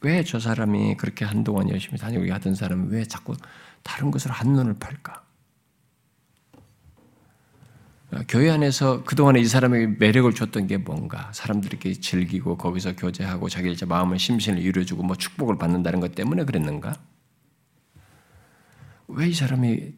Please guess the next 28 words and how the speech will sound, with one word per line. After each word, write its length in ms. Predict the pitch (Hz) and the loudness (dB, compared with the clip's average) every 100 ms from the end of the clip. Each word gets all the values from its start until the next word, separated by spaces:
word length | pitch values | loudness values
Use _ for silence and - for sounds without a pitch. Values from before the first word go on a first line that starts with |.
| - | -8
자꾸 240 | 110 117 | -6 -4
시들해져가지고 920 | 107 - - 160 127 113 104 95 92 92 | -4 -4 -4 -2 0 2 2 0 -2 -4
다른 280 | - 104 | 0 2
데를 280 | 98 92 98 | 2 0 -4
한눈 300 | - 107 104 | -4 0 0
팔고 240 | 95 90 90 | 0 -2 -4
또 100 | 110 | -4
세상을 460 | 107 98 95 90 | -2 2 2 2
돌아오고 300 | 85 90 85 | 0 0 -2
밖으로 460 | - 90 - 95 90 | -2 -8 -2 -2 0
데려보고 280 | 98 90 - | -4 -4 -4
자꾸 320 | - 139 151 | -4 -4 -4
다른 300 | 120 113 160 | -2 2 4
것을 280 | 143 127 117 | 4 2 0
이렇게 160 | 113 - - - - _ - | -4 -6 -18 -20 -20 _ -12
한눈을 460 | 113 104 131 120 - | -8 -4 -2 -2 -2
파는가? 440 | - - 139 - - - - - - | -6 -10 -10 -14 -20 -20 -14 -6 0
더 100 | 131 | 2
이상 220 | 131 127 | 4 4
그리스도의 400 | 127 123 - 123 | 4 2 4 4
희생제사의 840 | 113 123 123 120 117 113 110 113 104 | 4 4 4 4 2 4 4 4 2
효력이 420 | 110 110 107 104 | 2 4 4 2
더 100 | 117 | 2
이상 260 | 110 101 107 | 2 4 2
의미가 720 | 98 123 117 120 110 131 107 | 2 4 6 6 4 0 2
없는 260 | 104 117 107 | 6 6 6
것처럼 440 | 98 - 101 98 | 2 -2 -2 0
여기는, 360 | 92 92 92 | 2 2 0